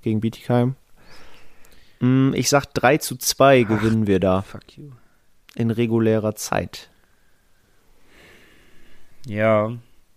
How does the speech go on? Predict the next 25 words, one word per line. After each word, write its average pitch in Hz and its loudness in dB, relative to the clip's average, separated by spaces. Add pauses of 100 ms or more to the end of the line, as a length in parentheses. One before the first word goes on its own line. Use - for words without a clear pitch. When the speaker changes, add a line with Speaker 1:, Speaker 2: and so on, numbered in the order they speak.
(500)
Speaker 1:
Weil 131 6 (220)
Nürnberg 160 6
hat 151 2
aus 135 2
den 127 0
letzten 131 0
drei 120 2
Heimspielen 135 0
auch 135 2
sieben 131 -2
Punkte 131 4
geholt. 87 -2 (200)
Speaker 2:
Ja, 101 -14
ist 95 -10
nicht - -2
Speaker 1:
Also 104 2
ist 131 2
Speaker 2:
schlecht. - -6
Speaker 1:
nicht, 147 -2
ist - -2
nicht 143 2
schlecht. - 0 (640)
Speaker 2:
Ja, 104 -8 (500)
ja. 98 -8 (1000)
Hm. 104 -8